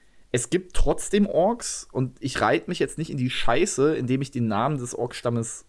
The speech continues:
nenne, weil ich mir nicht mehr sicher bin, welche es sind. Es gibt trotzdem welche, die sind überdurchschnittlich reich, das heißt, die hauen überdurchschnittlich vielen Leuten Zähne aus. Und nur mal so zur Orkgenetik, dieser Stamm ist so bescheuert, denen wachsen genetisch schneller Zähne.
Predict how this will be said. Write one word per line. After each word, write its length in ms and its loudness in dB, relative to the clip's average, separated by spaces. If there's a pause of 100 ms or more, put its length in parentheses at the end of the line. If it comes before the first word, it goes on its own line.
nenne, 420 2
weil 160 0
ich 100 -8
mir 100 -2
nicht 180 -4
mehr 100 0
sicher 240 0
bin, 160 -2
welche 240 -4
es 140 -8
sind. 240 -4 (260)
Es 80 -18
gibt 140 -10
trotzdem 260 0
welche, 220 2
die 80 -2
sind 160 -2
überdurchschnittlich 640 0
reich, 240 2
das 160 -4
heißt, 240 0
die 80 -2
hauen 180 -2
überdurchschnittlich 1160 -6
vielen 160 0
Leuten 480 2
Zähne 380 0
aus. 240 0 (300)
Und 300 2 (280)
nur 100 4
mal 120 4
so 120 -2
zur 160 2
Orkgenetik, 640 2 (420)
dieser 180 2
Stamm 260 0
ist 100 0
so 80 -2
bescheuert, 580 0 (420)
denen 200 4
wachsen 580 0
genetisch 640 4
schneller 400 4
Zähne. 540 2